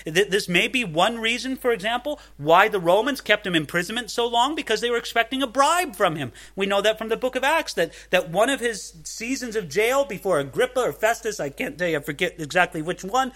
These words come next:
but, but they were hoping to receive a bribe from him. So it shows that Paul had some kind of access to money, or at least people perceived that he did. So it could very well be that Paul had the money to do this, a-, and Paul meant every single word in a very literal sense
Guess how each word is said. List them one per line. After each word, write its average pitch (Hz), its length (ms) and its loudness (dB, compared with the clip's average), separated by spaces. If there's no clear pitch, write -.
but, 202 160 0
but 214 140 0
they 233 100 4
were 254 200 4
hoping 269 400 2
to 262 100 -6
receive 269 320 -4
a 294 40 0
bribe 277 400 2
from 220 160 0
him. - 120 -2
So 277 100 -4
it 262 100 -6
shows 269 200 -4
that 294 160 -8
Paul 269 160 4
had 262 120 -2
some 262 240 -4
kind 330 200 2
of 214 100 0
access 165 400 0
to - 80 -12
money, 170 320 -4
or 220 100 6
at 220 60 -2
least 226 240 -8
people 262 260 0
perceived 294 640 -2
that 175 160 4
he 151 80 0
did. 127 340 2
So 240 160 2
it 240 60 2
could 226 180 2
very 247 300 6
well 285 220 2
be 285 180 -2
that 208 220 -4
Paul 247 240 4
had 247 160 2
the 247 40 0
money 247 300 0
to 233 140 -6
do 240 240 -4
this, 247 240 -2
a-, 180 140 0
and 180 160 2
Paul 262 240 6
meant 226 320 2
every 269 400 4
single 254 520 0
word 208 420 4
in 170 140 -2
a 170 60 0
very 220 320 4
literal 247 400 2
sense 196 420 -6